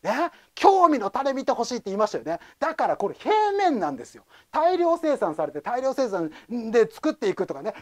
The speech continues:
これは僕が今説明したのは、まだ平面に過ぎないのかもしれない。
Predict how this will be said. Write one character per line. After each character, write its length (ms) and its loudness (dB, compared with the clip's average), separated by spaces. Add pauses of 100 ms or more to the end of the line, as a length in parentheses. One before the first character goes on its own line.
こ 160 -2
れ 100 6
は 60 4
僕 260 2
が 100 4
今 140 -4
説 260 -6
明 120 0
し 60 -4
た 100 2
の 80 -2
は、 100 -2 (160)
ま 140 4
だ 180 -4
平 240 2
面 220 -2
に 80 -8
過 120 -16
ぎ 120 -8
な 120 0
い 40 -4
の 80 -4
か 100 -2
も 80 -6
し 120 -8
れ 100 -6
な 100 -10
い。 20 -16